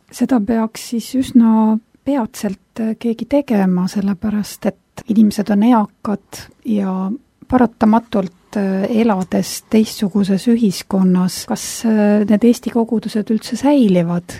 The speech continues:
Kindlasti on tänapäeva Eesti kogudused välismaal hoopis teistsugused, kui nad olid, äh, toona, sest, äh,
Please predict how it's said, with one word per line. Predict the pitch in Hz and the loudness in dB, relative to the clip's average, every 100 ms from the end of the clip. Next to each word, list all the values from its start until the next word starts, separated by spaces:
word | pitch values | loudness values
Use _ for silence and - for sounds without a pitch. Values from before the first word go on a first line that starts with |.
| - | -8
Kindlasti | 240 220 214 - - | -2 0 -2 -4 -4
on | 202 196 196 202 | -2 0 -2 -2
tänapäeva | 220 226 208 - 202 190 190 190 196 254 - - | 0 2 0 -2 -2 0 -2 -2 -2 -6 -12 -6
Eesti | 240 208 - 208 | -2 -2 -2 -2
kogudused | 226 226 208 185 190 - 196 - | -2 0 -2 0 -2 -2 -2 0
välismaal | 220 214 190 - 202 185 185 - _ _ _ _ _ - | 2 2 2 -2 -4 -4 -6 -10 _ _ _ _ _ -12
hoopis | 240 - | -10 -10
teistsugused, | - 247 240 - 208 175 196 - 185 - | -2 -2 -2 -6 -8 -6 -6 -4 -6 -6
kui | - 196 | -2 0
nad | 196 196 | 0 0
olid, | 190 190 - | 0 -2 -2
äh, | 196 196 190 | -2 -2 2
toona, | 247 240 180 170 175 175 - - _ _ | 2 4 0 -4 -4 -8 -12 -20 _ _
sest, | - 208 - - | -14 -14 -14 -4
äh, | 214 202 | -2 -2